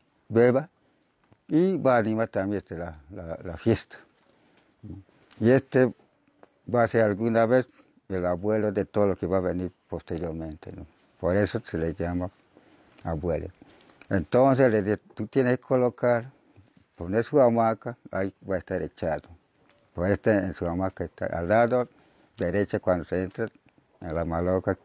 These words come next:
siempre va a quedar al lado derecha el manguaré. Y el asiento, se dice ese pilón, lo que la, machucamos, este, el, el, la coca. Y a la muerta de ese abuelo es este de aquí.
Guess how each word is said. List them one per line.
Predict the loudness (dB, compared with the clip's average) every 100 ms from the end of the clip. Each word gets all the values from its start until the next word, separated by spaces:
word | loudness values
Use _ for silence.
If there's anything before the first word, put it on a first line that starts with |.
| _ _
siempre | -2 -2 0
va | -2
a |
quedar | -2 -6 -4 -4 -4 -8 -8
al | -4
lado | -2 -2 -4
derecha | -6 -6 -6 -8 -10 -10 _ _ _ _ _
el | -4
manguaré. | -2 -2 -4 -4 -6 -10 -18 _ -20 -20 0
Y | 4 6
el | 6
asiento, | 4 4 4 4 0 -2 -6 _ _ _ _ _ _ _
se | -8
dice | -2 0 2 0
ese | 0 -2
pilón, | -2 2 2
lo | 2
que | -2
la, | -4 -6 -10 -16 _ _ _ -12
machucamos, | -10 -10 -4 0 0 -2
este, | -6 -8 -8
el, | -10 -12 -14 -12
el, | -12 -12 -14 -18 _ _ _ _ _ _ _ _ _ -20 -8
la | -6
coca. | 0 0 0 -4 -20 -20 _ _ -14
Y | -2 2
a |
la | 4
muerta | 4 4 4 4 2
de | 0
ese | 0 0
abuelo | 0 0 0 -2
es | -6 _ _
este | -4 -4 -6
de | -8 -10
aquí. | -10 -14 -16